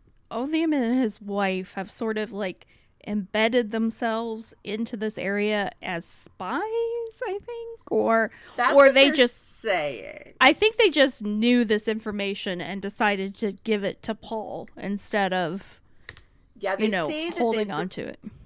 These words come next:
Speaker 2: the reason they never came to him in friendship is
Speaker 1: Mm-hmm.
Speaker 2: that they knew that they're,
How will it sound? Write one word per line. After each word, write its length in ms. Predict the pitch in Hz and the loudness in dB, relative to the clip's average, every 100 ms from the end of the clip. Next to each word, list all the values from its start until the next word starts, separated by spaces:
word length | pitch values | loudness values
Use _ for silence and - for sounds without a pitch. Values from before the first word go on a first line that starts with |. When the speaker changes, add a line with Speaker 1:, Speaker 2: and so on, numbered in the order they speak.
| - _ - | -20 _ -10
Speaker 2:
the 100 | 208 | -8
reason 360 | 202 214 247 | -8 -10 -10
they 120 | 214 185 | -8 -6
never 260 | 175 170 | -6 -8
came 380 | - - 170 170 | -12 -12 -8 -8
to 100 | 180 | -8
him 540 | 180 151 143 127 127 - - | -12 -10 -10 -12 -16 -20 -16
in 160 | 151 143 | -14 -14
friendship 840 | - 165 147 147 - 135 123 123 - _ - | -12 -8 -8 -8 -10 -8 -6 -8 -14 _ -10
is 160 | 151 | -4
Speaker 1:
Mm-hmm. 120 | 233 208 | -2 0
Speaker 2:
that 420 | 139 135 131 - _ _ _ - - | -2 -4 -10 -16 _ _ _ -16 -4
they 180 | 190 190 | -4 -2
knew 460 | 180 175 165 160 | -6 -4 -4 -8
that 180 | 151 143 | -10 -12
they're, 240 | 156 147 | -8 -8